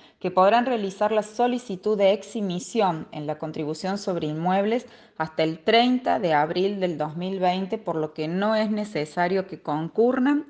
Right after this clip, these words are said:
a las dependencias municipales durante estos días y semanas.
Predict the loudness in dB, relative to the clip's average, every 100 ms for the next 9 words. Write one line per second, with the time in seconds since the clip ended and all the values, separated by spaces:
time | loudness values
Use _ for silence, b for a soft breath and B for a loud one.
0 | -6 -6 -4 -6 -4 -4 -2 -2 -2 -2
1 | -4 -4 -8 B B B -4 -4 -2 -6
2 | 0 2 2 0 -6 -10 -10 -6 -4 -4
3 | -6 -6 -6 -10 -8 -4 0 0 -2 -8
4 | -14 -10 -6 -2 -2 -2 -8 -14